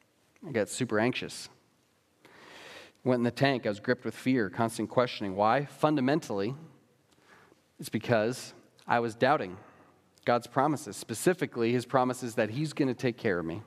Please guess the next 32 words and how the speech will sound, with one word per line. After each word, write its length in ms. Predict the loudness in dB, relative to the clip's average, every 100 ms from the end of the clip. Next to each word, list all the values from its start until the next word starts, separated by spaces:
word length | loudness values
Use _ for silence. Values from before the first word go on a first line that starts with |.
| _ _ -20 -20 -20 -6
and 140 | 0 2
work 180 | 2
things 220 | 0 -2 0
out 160 | 0
for 100 | -2
my 160 | -4 -2
good. 300 | -4 -6 -8 _ _ _ _ _ _ _ _ _ _ -2
I 60 |
didn't 200 | 0 0
really 260 | 0 0 0
believe 320 | 0 0 0
that, 180 | -2 -2
or 100 | -2
else 160 | -2
I 60 | 0
wouldn't 180 | 2 2
have 60 |
been 120 | 0 0
freaking 360 | 0 -2 0
out. 240 | -2 -2 -8 _ _ _ _ _ _ _ _ _ _ _ _ -20 -20 -20 -20 -20 -20 -20 -20 -18 -2 2
In 140 | 4
the 120 | 4
end, 220 | 2 2
then, 300 | 0 -2 -4 0
I've 220 | 0 2
come 180 | 0 -2
to 80 | -2
see 180 | -2 2
that 120 | 2
I'm 140 | 2
a 60 | 2
doubter 400 | 2 2 0